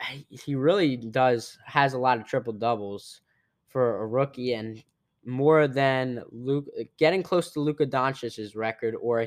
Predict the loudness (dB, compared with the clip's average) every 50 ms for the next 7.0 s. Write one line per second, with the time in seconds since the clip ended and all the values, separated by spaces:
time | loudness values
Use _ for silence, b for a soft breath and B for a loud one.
0 | -4 -8 -10 -8 -4 0 0 0 0 0 -2 -4 -2 0 0 0 0 -2 -12 -12
1 | -12 -10 -8 -6 -6 -6 -6 -6 -8 -8 -8 -10 -18 -14 -8 -4 -2 -2 -2 -4
2 | -2 -2 -2 -2 -2 _ _ _ _ _ _ _ _ _ _ _ _ _ -2 2
3 | 2 2 2 2 0 0 0 0 0 -2 -6 -4 2 4 4 4 4 4 2 2
4 | 2 0 0 0 0 2 2 2 2 2 0 -2 -2 -4 -2 0 0 0 2 2
5 | 0 -2 -2 -2 -4 -4 -4 -6 -4 -4 -4 -4 -4 -6 -4 -2 -2 -2 -4 -6
6 | -6 -2 0 0 0 0 -2 -14 -18 -20 _ _ _ -2 0 0 2 0 0 -4